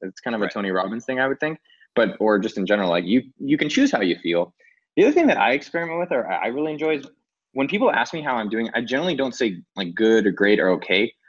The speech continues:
Speaker 1: I say more of what's going on. And I find
Speaker 2: Right.
Speaker 1: that actually creates more of an instant connection and relationship. So when you ask me, "How's it going?" I said, "You know, my cleaners were here. I'm having a great morning. I went for a good walk." And then that actually said, you know, then you start talking about how you don't eat breakfast.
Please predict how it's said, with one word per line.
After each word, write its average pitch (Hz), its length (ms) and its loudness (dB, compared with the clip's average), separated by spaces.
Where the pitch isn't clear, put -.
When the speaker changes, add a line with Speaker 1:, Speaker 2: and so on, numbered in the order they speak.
Speaker 1:
I 120 80 2
say 165 220 0
more 143 240 2
of 117 120 0
what's 107 180 0
going 95 280 -4
on. 80 180 -2
And 131 120 2
I 127 60 2
find 165 220 0
Speaker 2:
Right. 143 80 2
Speaker 1:
that 127 40 -6
actually 131 340 -4
creates 117 360 -2
more 113 160 -4
of 101 60 -4
an 92 100 -6
instant 104 360 -8
connection 98 460 -4
and 131 100 -2
relationship. 90 560 -2
So 110 140 2
when 110 120 4
you 131 80 4
ask 131 160 0
me, 120 80 -2
"How's 113 200 0
it 101 40 -6
going?" 123 220 2
I 107 40 -4
said, 117 200 -2
"You - 60 -4
know, 185 60 0
my 113 100 2
cleaners 165 380 0
were 156 100 4
here. 156 380 4
I'm 117 80 0
having 127 220 -4
a 117 60 -4
great 110 240 -2
morning. 143 580 -4
I 104 60 -8
went 117 100 -6
for 110 100 -6
a 101 40 -4
good 101 140 -4
walk." 127 380 2
And 127 120 -4
then 139 280 0
that 135 160 2
actually 143 280 -4
said, 120 260 -6
you 120 140 -4
know, 101 80 -2
then 120 180 -2
you 131 100 -2
start 123 260 -4
talking 110 260 -4
about 101 160 -2
how 101 120 0
you 110 160 -2
don't 120 160 0
eat 110 120 -6
breakfast. - 500 -6